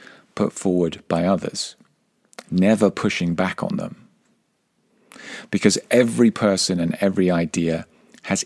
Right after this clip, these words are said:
equal worth during the actual brainstorming itself, before you rank those ideas.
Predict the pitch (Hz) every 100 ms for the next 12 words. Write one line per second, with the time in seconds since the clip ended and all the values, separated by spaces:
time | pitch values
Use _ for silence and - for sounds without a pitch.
0 | - 123 - - 104 92 95 127 85 73
1 | - - _ _ _ _ - 98 110 98
2 | 92 92 85 87 85 92 87 - 95 87
3 | 82 80 - 127 85 - - _ _ _
4 | _ - 85 98 92 85 90 107 117 -
5 | 80 76 - 76 - - - - -